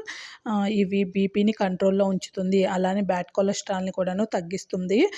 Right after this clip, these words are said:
ప్రెగ్నెంట్ లేడీస్ ఎవరైనా ఉంటే ఫస్ట్ త్రీ మంత్స్ వీటిని రెగ్యులర్గా తీసుకోవడం వల్ల బేబీకి ఫోలిక్ యాసిడ్ బాగా అంది, ఆ, వెన్నుముక్క సమస్యలు రాకుండా, ఆటిజం సమస్యలు రాకుండా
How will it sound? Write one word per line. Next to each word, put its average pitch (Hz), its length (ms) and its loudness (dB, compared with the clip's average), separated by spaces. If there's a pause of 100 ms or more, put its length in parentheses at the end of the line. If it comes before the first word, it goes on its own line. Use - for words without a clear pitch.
(220)
ప్రెగ్నెంట్ 220 440 2
లేడీస్ 214 340 0
ఎవరైనా 185 420 0
ఉంటే 185 280 -2
ఫస్ట్ - 380 -2
త్రీ 214 220 2
మంత్స్ 190 360 -2
వీటిని 208 300 -2
రెగ్యులర్గా 190 520 0
తీసుకోవడం 190 680 -2
వల్ల 185 340 -2
బేబీకి 202 540 -2
ఫోలిక్ 202 460 -2
యాసిడ్ 196 280 -2
బాగా 185 400 -4
అంది, 190 320 0 (540)
ఆ, 208 200 2
వెన్నుముక్క 220 460 4
సమస్యలు 202 560 -2
రాకుండా, 190 640 0 (300)
ఆటిజం 214 500 2
సమస్యలు 202 500 -2
రాకుండా 190 440 -2